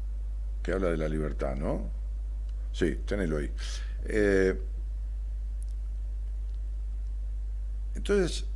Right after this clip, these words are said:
digo, la libertad, decíamos, es, es un deseo constante, ¿no? La libertad es un deseo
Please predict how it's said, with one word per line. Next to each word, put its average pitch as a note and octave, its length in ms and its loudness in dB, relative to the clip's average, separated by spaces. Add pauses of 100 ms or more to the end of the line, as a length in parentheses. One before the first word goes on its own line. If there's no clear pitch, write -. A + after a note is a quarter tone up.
(1900)
digo, D3 460 4 (360)
la D#3 120 2
libertad, D3+ 680 6 (180)
decíamos, B2+ 680 4 (140)
es, - 280 2
es D3+ 160 4
un E3+ 120 2
deseo D3+ 420 6
constante, G2+ 1160 8 (340)
¿no? B2 180 0 (1000)
La G#2+ 80 0
libertad A2+ 260 4
es - 140 4
un A#2+ 100 4
deseo G#2+ 480 4